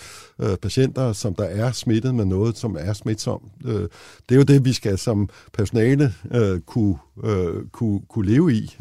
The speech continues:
øh, og fungere i. Øh, altså op til corona her, ikke? Der var der jo også en problemstilling, øh, hvor, øh, hospitalspersonale,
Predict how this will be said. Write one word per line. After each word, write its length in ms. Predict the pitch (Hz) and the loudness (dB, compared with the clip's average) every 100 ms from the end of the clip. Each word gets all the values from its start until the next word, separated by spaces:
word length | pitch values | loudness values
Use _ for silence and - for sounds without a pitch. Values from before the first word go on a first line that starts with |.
| - | -4
øh, 80 | 110 | -2
og 200 | 92 95 | -2 -6
fungere 460 | - 107 151 165 117 | -8 -2 0 0 -2
i. 260 | 95 - - - | -4 -8 -14 -6
Øh, 240 | 107 95 - - - _ - | -4 -4 -8 -20 -20 _ -4
altså 280 | 95 87 | -4 0
op 240 | 92 117 - | 2 0 0
til 180 | - 135 | -4 -2
corona 460 | 123 98 117 156 | -2 0 2 4
her, 260 | 135 120 110 | 4 2 2
ikke? 300 | 139 147 123 | -2 -2 -4
Der 160 | 113 | -2
var 120 | 117 139 | 0 0
der 80 | |
jo 100 | 113 | 0
også 240 | 95 147 185 | 0 0 0
en 100 | 160 | -2
problemstilling, 720 | - 117 120 - 123 104 90 - - - - | -4 -4 -4 -4 -4 -4 -4 -8 -20 -20 -6
øh, 60 | 107 | 0
hvor, 340 | 113 110 104 | 4 2 2
øh, 260 | 120 110 95 | 0 0 0
hospitalspersonale, 1000 | 104 - 127 117 - 104 - 101 98 92 | -2 -2 -4 -4 -2 -4 -2 -2 0 -2